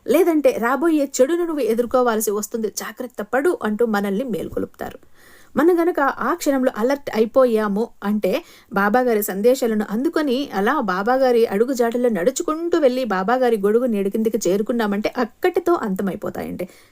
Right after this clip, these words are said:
కష్టాలు, కన్నీళ్లు, బాధలు, అగచాట్లు ప్రతి ఒక్కటి కూడా. బాబా గారి మీద నమ్మకం ఉన్న ప్రతి ఒక్కరూ కూడా బాబా గారి కోసం ఒక చిన్న లైక్ ఇచ్చేసేయండి. అలాగే వీడియోని ఎక్కడ స్కిప్ చేయకుండా, మిస్ చేయకుండా చివరి దాకా చూసి నచ్చినట్టయితే మీ ఫ్రెండ్స్‌కి, ఫ్యామిలీ మెంబర్స్‌కి, మన సాయి భక్తులందరికీ షేర్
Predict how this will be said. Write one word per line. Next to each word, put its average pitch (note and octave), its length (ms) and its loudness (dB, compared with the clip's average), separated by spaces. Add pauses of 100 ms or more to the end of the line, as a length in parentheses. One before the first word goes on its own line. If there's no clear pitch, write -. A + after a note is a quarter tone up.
(120)
కష్టాలు, B3 460 -6
కన్నీళ్లు, A#3 540 -6
బాధలు, G#3+ 540 -2
అగచాట్లు A3 460 -4
ప్రతి F#3 420 -8
ఒక్కటి C4+ 480 -4
కూడా. F3+ 280 -4 (760)
బాబా C4 220 2
గారి C#4+ 220 2
మీద C4 180 -2
నమ్మకం C4 380 0
ఉన్న C4+ 140 -4
ప్రతి B3+ 400 -2
ఒక్కరూ F4 300 6
కూడా C#4 300 2
బాబా G#3 260 0
గారి A#3 180 0
కోసం G#3 260 -4
ఒక G3+ 120 -6
చిన్న C4+ 320 -2
లైక్ G#3 300 -2
ఇచ్చేసేయండి. A3 580 -2 (360)
అలాగే C#4+ 260 4
వీడియోని C#4+ 340 2
ఎక్కడ C#4+ 220 0
స్కిప్ D#4+ 420 -6
చేయకుండా, A#3+ 300 -2
మిస్ C4 300 -4
చేయకుండా G#3+ 240 -2
చివరి A3 360 -2
దాకా C4 380 0
చూసి B3+ 200 0
నచ్చినట్టయితే C4 560 -2
మీ C4+ 160 0
ఫ్రెండ్స్‌కి, G#3 420 -2
ఫ్యామిలీ A#3+ 320 -4
మెంబర్స్‌కి, G3 440 -4
మన F#3 140 -4
సాయి A3+ 340 -4
భక్తులందరికీ A3 800 -4
షేర్ - 220 -4